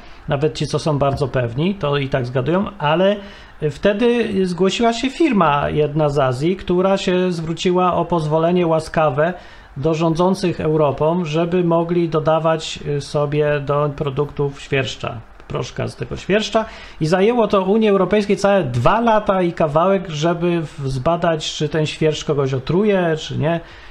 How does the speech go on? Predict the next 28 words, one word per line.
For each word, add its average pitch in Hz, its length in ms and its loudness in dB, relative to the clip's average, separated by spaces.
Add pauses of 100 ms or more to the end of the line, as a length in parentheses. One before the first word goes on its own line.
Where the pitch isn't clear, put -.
(120)
i 147 60 -6
pozwolić 160 540 0
na 151 160 2
pięć 151 280 0
procent 120 480 -2
tego 123 220 -4
świerszcza. 120 500 -8 (380)
Ja 180 80 2
myślę, 240 220 0
że 214 120 2
to 226 120 0
jest 208 200 2
większy 156 380 2
problem, 160 420 2
że 156 120 -2
coś, 156 360 -2
e, 143 60 -2 (480)
żeby 156 320 0
się - 200 -4
coś 147 220 -2
zjeść, 147 560 0
co 156 160 -2
i 151 100 0
tak 147 200 -2
już 143 160 -2
ludzie 143 220 -2
sobie 139 300 -2
jedzą 135 400 0